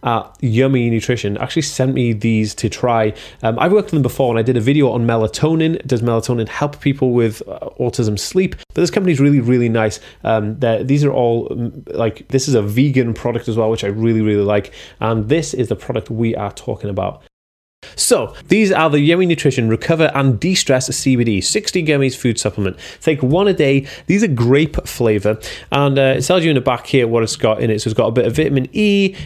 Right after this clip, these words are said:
vitamin C, and the, um, cannabid-, uh, cannabidiol, which is the C B D, has ten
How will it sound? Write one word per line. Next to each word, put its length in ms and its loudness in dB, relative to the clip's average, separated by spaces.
vitamin 320 2
C, 500 0
and 260 2
the, 280 2
um, 300 0
cannabid-, 560 0
uh, 140 -12
cannabidiol, 600 2
which 140 -4
is 60 -2
the 80 -2
C 220 0
B 100 2
D, 260 0
has 340 -2
ten 640 -2